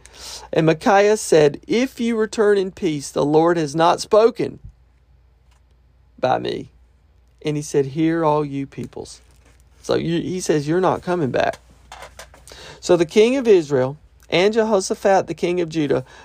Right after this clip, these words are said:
went to Ramoth Gilead, and the king of Israel said to Jehoshaphat, "I will disguise myself and go into battle, but you wear robes." So it's silly because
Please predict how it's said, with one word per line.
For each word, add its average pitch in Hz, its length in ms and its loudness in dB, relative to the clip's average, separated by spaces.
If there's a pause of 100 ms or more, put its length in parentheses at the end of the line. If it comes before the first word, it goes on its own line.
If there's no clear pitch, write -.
went 202 440 2
to 196 140 0
Ramoth 180 440 0
Gilead, 151 580 2
and 139 160 -6
the 135 60 -6
king 180 320 -4
of 196 100 -4
Israel 147 500 -4
said 151 260 -4
to - 80 -16
Jehoshaphat, 147 600 -2
"I 120 120 2
will 175 120 -4
disguise 156 500 -2
myself 151 520 -4
and 143 100 -10
go 139 180 -2
into 156 140 -6
battle, 131 300 -2
but 127 200 -6
you 160 200 -6
wear 135 200 -2
robes." 127 320 -6
So 165 300 0 (340)
it's 180 180 0
silly 285 720 2 (720)
because 175 640 2